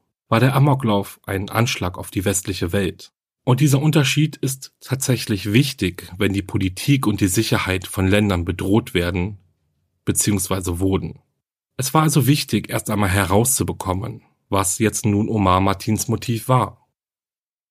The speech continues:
Das F B I untersuchte die Aussagen, Behauptungen, Gerüchte und Theorien in beide Seiten. Jedoch war das F B I skeptisch gegenüber der Berichte, dass Omar schwul gewesen sei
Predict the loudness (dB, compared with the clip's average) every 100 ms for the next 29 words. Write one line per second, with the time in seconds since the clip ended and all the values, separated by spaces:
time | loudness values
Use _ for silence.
0 | _ -6 -2 -2 0 4 4 4 2 2
1 | 0 0 2 0 -2 -4 -4 -4 -4 -4
2 | -4 -6 -8 -2 0 0 -2 -4 -4 -4
3 | -2 0 0 0 -6 -2 0 2 2 0
4 | -2 -4 -4 -6 -12 -12 -14 -18 -20 _
5 | _ _ _ _ 2 6 4 2 -8 -2
6 | 2 4 2 0 -2 2 2 2 -2 0
7 | 0 2 0 0 2 0 0 0 2 0
8 | 0 -2 0 0 0 -4 -4 -4 -2 0
9 | 2 0 -4 0 4 4 4 0 -2 -4
10 | -8 -8 -10 -12